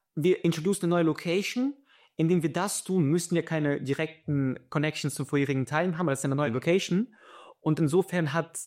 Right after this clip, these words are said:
der Film jetzt keine Konsequenzen in Bezug auf, beziehungsweise keine Verbindung zum vorherigen Teil, sondern es ist ein komplett,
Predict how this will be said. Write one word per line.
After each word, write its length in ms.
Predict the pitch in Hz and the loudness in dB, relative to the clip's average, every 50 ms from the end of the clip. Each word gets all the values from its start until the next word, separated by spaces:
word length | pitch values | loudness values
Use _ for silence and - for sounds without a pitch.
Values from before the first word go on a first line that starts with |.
| _ | _
der 200 | - 127 147 147 | -6 -2 -2 -2
Film 460 | - - - 165 165 160 156 151 147 - | -2 -2 0 2 4 4 4 2 0 -2
jetzt 260 | - 139 - - - | -4 -6 -6 -6 -4
keine 200 | - 170 156 151 | -2 0 0 2
Konsequenzen 640 | 139 - 139 127 123 - 143 143 151 - - - 143 131 | 2 2 0 0 0 -2 -2 -2 -2 -2 -2 -2 -2 -2
in 60 | 123 | -2
Bezug 300 | 110 - - 139 131 - | -4 -6 -8 -8 -6 -6
auf, 80 | - | -4
beziehungsweise 260 | - 139 - 160 135 - | -2 0 0 0 0 2
keine 340 | 165 160 156 151 143 131 - - - - - _ | 2 2 2 2 2 0 -4 -8 -18 -20 -20 _
Verbindung 360 | - 160 160 175 160 160 147 | 0 4 6 6 6 6 4
zum 140 | - - 131 | 2 0 0
vorherigen 320 | - 151 151 147 143 143 | 0 0 2 2 0 -2
Teil, 240 | 135 - 160 165 156 | -2 0 0 0 0
sondern 200 | 143 139 131 131 | 0 0 0 0
es 80 | 123 - | -2 -4
ist 100 | - - | -4 -4
ein 100 | 135 127 | -4 -4
komplett, 380 | - 131 - 147 147 135 139 | -4 -4 -2 0 0 0 -2